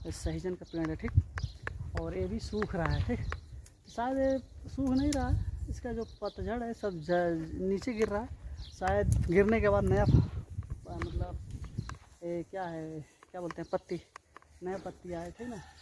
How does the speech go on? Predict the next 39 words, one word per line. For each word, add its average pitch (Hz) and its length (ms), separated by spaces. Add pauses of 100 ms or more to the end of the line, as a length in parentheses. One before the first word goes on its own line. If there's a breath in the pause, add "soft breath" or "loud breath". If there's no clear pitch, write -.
(360)
और 151 200
हमारे 185 220
पीछे 202 200
देखते 196 280
हैं 180 140
बैर 180 260
का 170 100
पेड़ 165 260
है, 165 80
सब - 220 (120)
कुछ, - 220 (260)
ये 170 80
बैर 165 300
का 160 120
पेड़ 160 240
है, 165 140 (480 loud breath)
ये 165 60
सहजन 175 380
का 170 140
पेड़ 160 180
है, 160 240 (520)
और 151 320 (260)
ये 175 40
मेरे 175 240
पास 190 180
नींबू - 340
का 196 140
पेड़ 170 240
भी 165 160
है, 175 160
देख 175 140
सकते - 320
हैं 220 60 (880 soft breath)
ये 170 60
नींबू 170 260
का 170 140
पेड़ 160 240
है, 151 60
ठीक। - 160